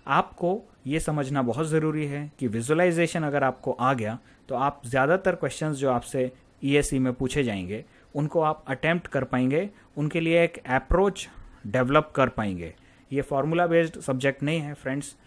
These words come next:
ये इमेजिनेशन बेस्ड सब्जेक्ट है, इसको थोड़ा अलग तरह से ट्रीट करना होगा। प्लीज़ आप इस सब्जेक्ट में थोड़ा कॉन्सेंट्रेशन अगर प्लेस करेंगे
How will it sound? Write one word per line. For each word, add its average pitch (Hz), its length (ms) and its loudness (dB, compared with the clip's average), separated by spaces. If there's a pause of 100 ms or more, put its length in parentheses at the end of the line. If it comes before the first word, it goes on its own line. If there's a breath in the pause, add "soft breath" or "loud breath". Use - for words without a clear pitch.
(200 soft breath)
ये 139 140 -2
इमेजिनेशन 143 680 0
बेस्ड 147 280 2
सब्जेक्ट 135 440 -4
है, 202 180 -6 (300 loud breath)
इसको 147 240 -2
थोड़ा 135 260 4
अलग 123 220 2
तरह 139 160 -2
से 139 120 -4
ट्रीट 139 280 -2
करना 143 260 -2
होगा। 143 340 -4 (480 soft breath)
प्लीज़ 185 260 4
आप 135 240 2 (380)
इस 147 160 -2
सब्जेक्ट 143 380 0
में 147 120 2
थोड़ा 131 380 4 (200)
कॉन्सेंट्रेशन 165 680 0
अगर 151 180 0
प्लेस 143 320 0
करेंगे 156 440 0